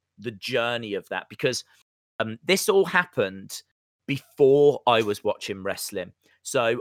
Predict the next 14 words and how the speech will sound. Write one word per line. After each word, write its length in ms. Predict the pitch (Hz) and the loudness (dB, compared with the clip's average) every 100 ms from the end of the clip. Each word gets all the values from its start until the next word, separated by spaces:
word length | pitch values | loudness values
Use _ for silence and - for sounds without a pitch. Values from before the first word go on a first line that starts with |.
| - | 0
I 140 | 131 | -2
could 180 | 147 175 | 0 -2
actually 380 | 143 - - 117 | -2 -2 -10 -8
go 260 | 110 110 | -2 -2
back 580 | 107 - 127 90 - - _ _ _ | -2 0 2 0 -8 -20 _ _ _
and 340 | 120 113 104 | -6 -6 -10
watch 380 | 101 127 - - - | -2 -2 -2 -10 -8
the 60 | |
whole 640 | 117 - - 123 120 120 | -10 -12 -4 -2 -2 -4
story 760 | 113 - - 120 117 120 143 165 _ _ _ | -10 -12 -8 -6 -4 -4 -6 -8 _ _ _
from 220 | 120 113 - _ _ | -10 -10 -16 _ _
beginning 380 | - 110 120 120 | -12 -4 -4 -4
to 180 | 107 120 | -8 -6
end 420 | 113 135 156 - | -6 -6 -12 -16